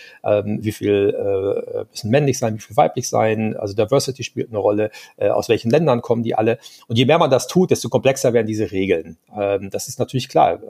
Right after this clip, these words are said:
Ähm, aber, ähm, ich glaube, dass man schon versucht hat, im ersten Aufschlag sehr, sehr fair damit umzugehen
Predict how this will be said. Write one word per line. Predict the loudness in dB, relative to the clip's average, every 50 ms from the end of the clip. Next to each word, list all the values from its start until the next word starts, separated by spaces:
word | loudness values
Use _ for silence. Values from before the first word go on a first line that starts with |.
| -6 -6 -6
Ähm, | -6 -8 -10 -12 -14 _ -20 -20 -20 -20 -20 -20 -20 -20 _ -2
aber, | 0 2 4 4 4 2 2 -2 _ _ _
ähm, | -2 -2 -2 -2 -4 -6
ich | _ -6 -6 0
glaube, | 2 4 4 4 4
dass | 2 0 0
man | -2 -2
schon | -2 0 0 0 2
versucht | 0 0 0 0 0 0 0
hat, | -2 -2 -2
im | -4
ersten | -2 0 0 0 0 -2 -6
Aufschlag | -2 0 0 0 0 -2 -4 -4 -4
sehr, | -2 0 0 2 2
sehr | 2 2 0 0 -2
fair | -4 -2 -2 0 0
damit | 0 -2 -2 -2 -2
umzugehen | 0 0 0 0 -2 -4 0 2 2 2 4 4 2 2 0 -2